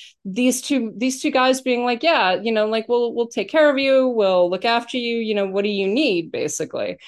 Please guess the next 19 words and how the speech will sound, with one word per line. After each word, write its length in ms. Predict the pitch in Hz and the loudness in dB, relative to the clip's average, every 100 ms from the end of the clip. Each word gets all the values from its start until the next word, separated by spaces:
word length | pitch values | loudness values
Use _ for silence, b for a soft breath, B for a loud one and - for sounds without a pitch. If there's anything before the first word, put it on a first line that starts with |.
| B B B _ - | B B B _ -2
And 600 | 233 226 220 - 208 - | 0 2 0 -4 -8 -4
in 240 | 302 359 349 | 0 2 2
contrast 680 | - 254 294 269 226 - - | 2 2 2 2 0 0 -4
to 160 | 233 | -4
the 200 | 208 202 | -4 -4
extremity 1080 | 196 - - - 208 208 202 165 151 151 - _ | -4 -4 -6 -2 2 4 2 2 -2 -4 -10 _
of, 560 | 190 180 170 165 156 160 - _ _ _ _ _ | -2 2 2 2 0 -6 -14 _ _ _ _ _
um, 720 | 180 170 160 160 156 147 147 - | 0 0 2 2 2 0 -2 -2
of 180 | 190 165 | -2 -2
the 80 | |
camp 460 | 165 - 170 147 - _ - - | -4 -4 -4 -4 -6 _ -10 -4
and 580 | 196 185 180 175 170 165 - 180 | 0 2 2 2 2 -2 -6 -4
the, 280 | 190 180 180 | -4 -4 -10
the, 640 | 180 202 190 180 170 165 - | -8 -4 -2 -2 -4 -8 -4
like, 460 | 190 175 175 165 185 | 0 2 2 -4 -2
the 140 | 196 | -2
rigidness 840 | 180 190 214 208 190 - 139 - - | 2 2 2 2 -2 -6 -8 -8 -8
of 260 | 165 151 | -4 -4
it. 260 | - - | -6 -14